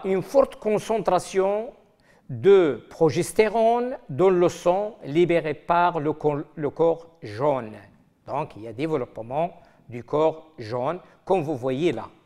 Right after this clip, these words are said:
Voilà, donc, une fois, il n'y a pas de fécondation, donc, il y a formation de corps jaune. Voilà. Et là, le corps jaune, donc, il libère dans le sang la progestérone,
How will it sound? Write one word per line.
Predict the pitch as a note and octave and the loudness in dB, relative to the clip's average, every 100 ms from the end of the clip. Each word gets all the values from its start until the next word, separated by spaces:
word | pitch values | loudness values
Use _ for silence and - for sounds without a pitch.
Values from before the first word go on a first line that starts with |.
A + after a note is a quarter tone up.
| _ _ - | _ _ -16
Voilà, | B2 A#2 C#3 | -12 -6 -6
donc, | B2 D3 - _ - | -6 -12 -14 _ -6
une | A#3+ | -6
fois, | E3+ C#3 B2+ C3 - _ _ _ _ _ - | -4 -2 -2 -4 -20 _ _ _ _ _ -4
il | D#3+ | -2
n'y | G3+ | 0
a | |
pas | - - C#3 C#3 - _ _ - | -2 -2 -4 -4 -14 _ _ -14
de | B2+ | -12
fécondation, | B2 G3+ G#3+ F#3+ E3 - D3+ D#3 F3 A3+ - _ _ _ _ _ _ - | -10 -6 -2 2 0 0 -4 -4 -6 -10 -16 _ _ _ _ _ _ -10
donc, | A#2+ D3+ E3+ F#3+ - _ _ _ _ - | -4 -2 -2 -6 -12 _ _ _ _ 0
il | F#3+ C#3 | 2 4
y | C3+ | 2
a | F3 G3 | 0 -2
formation | - F#3 D3+ C3 - D#3+ E3+ G3+ - | -6 -2 0 -2 -4 -4 -4 -8 -10
de | C3+ | -8
corps | - C#3+ D3+ F3 - - _ _ | -4 0 2 0 -4 -20 _ _
jaune. | B2+ A2+ D#3+ A2+ F#2 - _ _ _ _ _ _ _ | -8 0 0 -2 -10 -20 _ _ _ _ _ _ _
Voilà. | - - - _ _ - | -20 -20 -20 _ _ -2
Et | F#3+ D3+ | 2 4
là, | C#3+ F3 G#3 | 6 4 0
le | D#3 | -4
corps | D#3 D#3+ | 2 2
jaune, | A#2+ C3 C#3+ F#3+ D3+ | 0 -2 -2 -4 -6
donc, | D3+ - - | -6 -6 -2
il | F3 | -2
libère | E3 D3+ E3+ D#3 C3+ A2 - _ - | 0 2 4 4 2 -4 -16 _ -8
dans | C#3+ | -6
le | C#3+ | -4
sang | D#3 - F3 E3 B2 - _ _ _ | -6 0 0 2 -2 -8 _ _ _
la | C3 | -6
progestérone, | - D#3+ D3+ D#3 - D#3 C3+ D3+ E3+ F#3+ | -4 -4 -4 -4 0 0 2 0 -2 -6